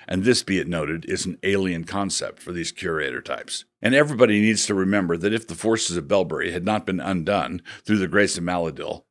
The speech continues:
the bad guys by this point in our history would be in full control of the C S Lewis estate. And you can be assured that they would have A I engines working hard to produce lost Lewis manuscripts that revealed that Lewis, quite ahead of his time really, had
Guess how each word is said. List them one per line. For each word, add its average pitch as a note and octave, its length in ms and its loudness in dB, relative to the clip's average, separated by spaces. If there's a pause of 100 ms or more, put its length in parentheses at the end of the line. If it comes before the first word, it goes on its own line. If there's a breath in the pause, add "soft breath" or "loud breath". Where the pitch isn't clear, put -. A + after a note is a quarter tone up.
the F2 60 -2
bad A2+ 280 6
guys F#2+ 220 4
by F#2+ 140 2
this A2 180 0
point F#2 260 -2
in E2 80 -8
our G2+ 140 2
history - 480 -6 (240 loud breath)
would F2+ 120 -2
be F#2 140 4
in D2+ 100 -4
full A#2+ 280 2
control F#2 440 2
of D#2 100 -8
the E2 80 -6
C G2+ 200 2
S E2 160 -2
Lewis F2+ 300 -4
estate. - 400 -4 (460 loud breath)
And G#2+ 140 6
you C3 80 8
can A2+ 140 4
be F2 100 2
assured G2+ 380 4
that F#2 100 -2
they G2 140 0
would F2 100 0
have F#2 240 0
A G#2 180 2
I G2 240 0
engines F2 540 -6
working F#2 320 -2
hard G2 300 0
to F2+ 80 -6
produce F#2 420 -2 (260 loud breath)
lost G2+ 520 2
Lewis G2 280 2
manuscripts F#2+ 640 0
that E2+ 120 -6
revealed A2+ 420 2
that A2+ 140 0
Lewis, F#2+ 400 -2 (180 loud breath)
quite C#3 220 6
ahead B2+ 200 6
of A2+ 100 4
his G2+ 120 0
time A#2 260 2
really, C2+ 320 -4 (220 loud breath)
had A2 160 2